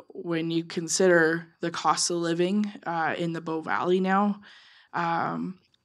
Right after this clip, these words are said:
it's, it's not like there's, um, a big buffer <laughs> to just increase taxes. Um, like that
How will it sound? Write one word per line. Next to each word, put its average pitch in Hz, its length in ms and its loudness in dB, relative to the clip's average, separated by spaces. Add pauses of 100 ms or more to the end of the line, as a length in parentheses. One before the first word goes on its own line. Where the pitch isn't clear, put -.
(960)
it's, 175 240 0 (720)
it's 180 180 0
not 190 260 10
like 180 260 6 (100)
there's, 165 840 0 (260)
um, 160 680 -4 (580)
a 165 80 0
big 180 320 6
buffer 170 500 4 (100)
<laughs> - 80 -10
to 185 440 10 (340)
just 175 280 4
increase 180 840 0
taxes. 165 840 0 (560)
Um, 170 540 -8 (1400)
like 165 200 0
that 160 280 2